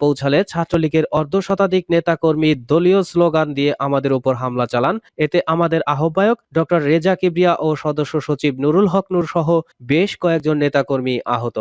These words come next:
হন। তিনি অভিযোগ করে বলেন, কয়েক দফায় দেশীয় অস্ত্র ও ইটপাটকেল সহ আমাদের ওপর হামলা চালানো হয়। প্রায় চল্লিশ মিনিট পর আমাদের নেতা কর্মীদের পুলিশের গাড়িতে করে বের করে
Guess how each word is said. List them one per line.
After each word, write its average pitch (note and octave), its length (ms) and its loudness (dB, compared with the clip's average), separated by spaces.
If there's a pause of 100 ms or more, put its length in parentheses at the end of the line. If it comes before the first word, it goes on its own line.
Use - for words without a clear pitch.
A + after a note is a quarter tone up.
হন। F#2 160 -10 (180)
তিনি C3+ 180 0 (180)
অভিযোগ G3+ 380 -2
করে G3 160 4
বলেন, D3+ 280 0 (480)
কয়েক F#3 260 2
দফায় F#3+ 440 0
দেশীয় E3+ 280 2 (160)
অস্ত্র D3+ 200 -6 (220)
ও F3 40 4 (180)
ইটপাটকেল E3 600 -2
সহ D#3 160 -2 (140)
আমাদের D3 400 0
ওপর C#3 300 0 (200)
হামলা F3+ 360 0
চালানো C3+ 420 0
হয়। G2 160 -4 (100)
প্রায় D3 220 0 (100)
চল্লিশ A3 340 -2
মিনিট G#3 200 0 (100)
পর F#3+ 200 2
আমাদের E3 360 0
নেতা E3 300 2 (300)
কর্মীদের D#3+ 440 2 (240)
পুলিশের A3+ 380 2 (100)
গাড়িতে F#3 360 2
করে F3 180 4
বের D#3 240 0
করে D3+ 240 2